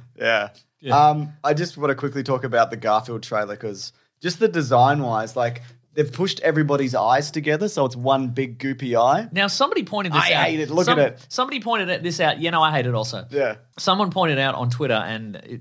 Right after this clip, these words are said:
Speaker 2: it's staggering that I never picked up on this. Maybe it's not 'cause I'm dumb.
Speaker 1: Let's find
Speaker 2: But,
Speaker 1: out.
Speaker 2: um, that all these animated movies now have a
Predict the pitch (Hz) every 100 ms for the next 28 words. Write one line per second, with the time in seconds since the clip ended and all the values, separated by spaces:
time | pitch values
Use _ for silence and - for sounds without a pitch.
0 | - - 123 - - - _ _ - -
1 | 151 135 123 117 110 107 110 - - -
2 | - 123 120 123 117 110 104 95 92 -
3 | _ - 156 120 104 - 113 104 101 90
4 | - 147 120 143 135 - 139 139 139 131
5 | 120 - _ - 147 156 170 170 156 143
6 | 143 151 135 123 113 113 113 107 120 107
7 | 107 110 107 _ - 123 117 107 104 104
8 | 101